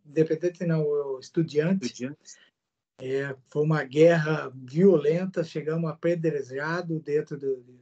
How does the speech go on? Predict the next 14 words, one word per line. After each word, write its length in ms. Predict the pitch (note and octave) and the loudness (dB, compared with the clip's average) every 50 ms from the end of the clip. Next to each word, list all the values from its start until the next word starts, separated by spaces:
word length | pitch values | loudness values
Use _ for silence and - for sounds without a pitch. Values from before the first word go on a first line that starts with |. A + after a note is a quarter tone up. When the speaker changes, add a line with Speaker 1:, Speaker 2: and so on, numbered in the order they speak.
| _ _ | _ _
Speaker 1:
do, 200 | B2+ C3 B2+ B2+ | -16 -14 -14 -14
do 200 | B2 B2+ C3 C3 | -12 -10 -10 -10
estádio, 520 | - - - C#3+ C#3+ D#3+ E3+ E3 D#3 C#3 | -10 -12 -12 -6 -4 -2 -2 -2 -2 -4
na 60 | C#3 | -6
hora 80 | D3 C#3+ | -6 -6
que 120 | - C#3+ | -6 -8
entramos, 460 | C#3 C#3 - - D#3 D#3+ E3 E3+ D#3+ | -10 -10 -6 -2 0 0 2 0 -2
quebraram 520 | - - D3 C3+ C3+ C#3 C#3+ D#3 D#3+ D#3 C#3 - | -2 -2 -4 -4 -4 -6 -6 -4 -4 -4 -6 -4
tudo, 440 | - E3 F3+ F#3+ E3 D#3+ C#3 C3+ - _ - - - _ _ - | -2 0 0 2 2 0 0 -2 -6 _ -20 -20 -20 _ _ -6
o 220 | C3 B2+ A#2+ A#2+ | -4 -4 -4 -2
ônibus, 640 | C3+ D#3 F3 F#3 F3+ F3 E3 D#3+ D#3 - - - _ _ _ _ _ _ _ _ _ _ _ - | -2 0 0 0 0 0 0 0 -2 -2 -6 -12 _ _ _ _ _ _ _ _ _ _ _ -10
né, 180 | C3 C3 C3+ C3+ | -8 -6 -6 -2
pela 260 | C3 C#3 C3+ C3 B2+ | 0 0 0 0 -2
torcida. 880 | C3 C3+ B2+ B2 - - - C3+ D3 E3 F3 E3+ D#3 D#3 C3+ B2 - | -2 -4 -4 -4 -8 -10 -8 -2 2 4 4 6 4 2 0 0 -4